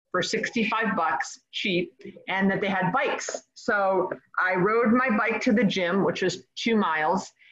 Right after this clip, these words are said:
I then rode in the gym on the bike, uh, the twelve miles and then rode home two miles and got my sixteen. And, and I was so happy,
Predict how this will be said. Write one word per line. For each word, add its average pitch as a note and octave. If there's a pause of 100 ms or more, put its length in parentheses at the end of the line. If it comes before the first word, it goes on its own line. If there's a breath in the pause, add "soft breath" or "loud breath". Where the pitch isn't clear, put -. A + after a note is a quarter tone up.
(260 soft breath)
I F3
then G3
rode G3+
in A3+
the C4+
gym F#3+
on F#3+
the G3+
bike, E3+ (260)
uh, E3 (220)
the D3
twelve G#3
miles D#3
and E3+
then E3+
rode E3+
home D#3 (320)
two G3+
miles C3+
and D3+
got E3+
my E3+
sixteen. F#3+ (500 loud breath)
And, F3 (440)
and F3+
I F3
was F3
so G3+
happy, F3